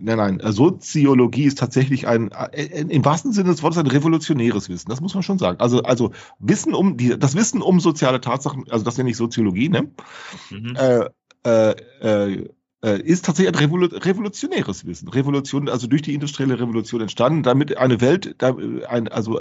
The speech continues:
Speaker 1: die, das ist der, die Einsicht, also ähnlich wie die Quantenphysik oder so. Das ist ein revolutionäres Wissen, das sozusagen, ähm,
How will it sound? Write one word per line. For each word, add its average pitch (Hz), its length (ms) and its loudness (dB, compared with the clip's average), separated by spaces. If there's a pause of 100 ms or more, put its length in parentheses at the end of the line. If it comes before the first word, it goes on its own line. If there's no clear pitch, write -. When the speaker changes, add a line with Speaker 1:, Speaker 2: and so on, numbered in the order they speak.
(120)
Speaker 1:
die, 110 180 -2 (360)
das 117 180 -2
ist 147 140 -4
der, 113 420 4
die 104 180 -4
Einsicht, 165 480 0
also 139 140 2
ähnlich 202 320 2
wie 190 80 4
die 156 80 0
Quantenphysik 127 640 -2
oder 90 180 -2
so. 87 200 -6 (400)
Das 127 160 0
ist 147 160 2
ein 120 160 0
revolutionäres 156 1000 2
Wissen, 160 280 0
das 143 180 2
sozusagen, 143 840 0 (500)
ähm, 127 600 2